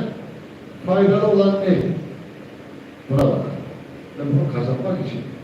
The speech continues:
gayret gösterir. Onun için Peygamberimiz, "Men isteva yevmahu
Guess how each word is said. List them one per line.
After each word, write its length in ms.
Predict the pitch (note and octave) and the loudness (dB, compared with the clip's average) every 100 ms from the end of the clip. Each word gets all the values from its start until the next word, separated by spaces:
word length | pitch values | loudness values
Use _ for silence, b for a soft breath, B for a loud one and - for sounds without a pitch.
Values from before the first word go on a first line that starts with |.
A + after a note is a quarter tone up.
| - - | -14 -6
gayret 160 | A2+ A2+ | -2 -2
gösterir. 560 | - - F#2+ - - - - - | -2 -6 -6 -6 -8 -10 -12 -8
Onun 100 | C#3 D#3 | -6 -6
için 100 | C3+ A#2+ | -4 -2
Peygamberimiz, 600 | A#2 A2+ - - A#3 - - - - - - - - - - - - - D#3+ | 0 -2 -4 -2 0 -2 -4 -10 -12 -14 -16 -16 -16 -16 -16 -16 -16 -8 0
"Men 220 | D#3+ C#3+ | 2 2
isteva 380 | - - - - - - | 2 4 6 4 2 -2
yevmahu 680 | - - D#3+ G3 F3 A#3 | -2 -2 0 2 6 6